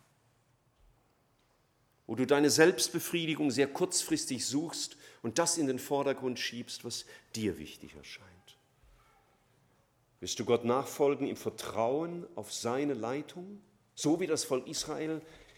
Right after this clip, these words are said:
in der Wüstenwanderung oder folgst du dir selbst und anderen Irrsternen? Darf ich das Bild nochmal vom Anfang gebrauchen mit dem Flug?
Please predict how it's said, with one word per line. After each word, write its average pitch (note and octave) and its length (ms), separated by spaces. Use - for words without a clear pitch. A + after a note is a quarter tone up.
in C3 100
der B2 180
Wüstenwanderung C#3+ 840
oder D3+ 260
folgst D3 480
du D3 60
dir C#3 160
selbst A2+ 800
und A2+ 260
anderen G2+ 540
Irrsternen? G2 1400
Darf B2 160
ich - 60
das C#3+ 180
Bild C#3 240
nochmal C3 220
vom B2 160
Anfang C3+ 340
gebrauchen B2+ 360
mit A#2+ 120
dem G#2 120
Flug? B2 560